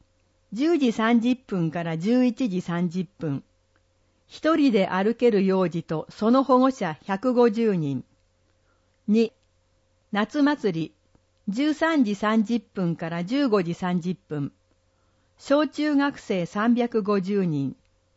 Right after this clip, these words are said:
一、二、いずれも申し込み順。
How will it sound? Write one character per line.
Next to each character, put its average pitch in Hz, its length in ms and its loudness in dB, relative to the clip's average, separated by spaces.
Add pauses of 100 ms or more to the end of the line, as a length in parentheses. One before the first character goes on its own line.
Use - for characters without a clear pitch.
(720)
一、 240 360 -2
二、 196 380 0
い 202 140 -2
ず 247 120 0
れ 262 140 4
も 233 180 4
申 233 280 2
し - 40 -16
込 226 140 -2
み 214 140 2
順。 180 300 -2